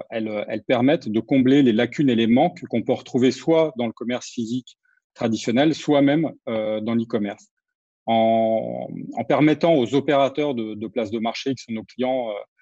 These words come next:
euh, d'élargir leur gamme ou, euh, de trouver des produits, euh, chez des fournisseurs partenaires qui sont en rupture de stock ou d'avoir de la souplesse au niveau de la logistique,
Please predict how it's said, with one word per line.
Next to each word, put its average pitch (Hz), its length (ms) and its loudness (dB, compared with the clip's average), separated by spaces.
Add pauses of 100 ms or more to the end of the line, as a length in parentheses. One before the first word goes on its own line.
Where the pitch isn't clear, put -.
(240)
euh, 101 340 -4
d'élargir 123 540 2
leur 117 180 2
gamme 123 440 2
ou, 107 180 -8
euh, 107 80 -10
de 113 100 -6
trouver 123 320 0
des 120 140 2
produits, 127 520 0
euh, 107 200 -2
chez - 180 -6
des 110 120 -2
fournisseurs 120 480 -2
partenaires 123 500 -2
qui - 100 -20
sont 110 120 -12
en 107 60 -4
rupture 117 320 -6
de 113 120 -2
stock 123 320 0 (480)
ou 113 80 2
d'avoir 120 340 2
de 117 80 2
la 110 100 2
souplesse 139 500 0
au 117 40 -2
niveau 110 220 -2
de 107 60 -2
la 110 80 2
logistique, 107 640 -4